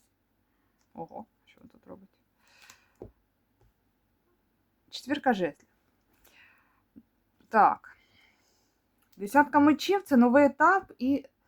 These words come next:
не тільки новий етап, це ще втрати, розчарування. Так.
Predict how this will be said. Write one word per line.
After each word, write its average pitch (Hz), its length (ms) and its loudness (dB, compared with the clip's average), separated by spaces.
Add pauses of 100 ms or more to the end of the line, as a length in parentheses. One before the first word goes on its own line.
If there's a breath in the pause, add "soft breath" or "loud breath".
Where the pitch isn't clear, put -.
(240)
не 226 120 -4
тільки 208 320 -8
новий 180 200 -2
етап, 294 280 2
це 208 140 -12
ще - 180 -16
втрати, - 400 -6
розчарування. 180 800 -10 (2000 soft breath)
Так. - 240 -8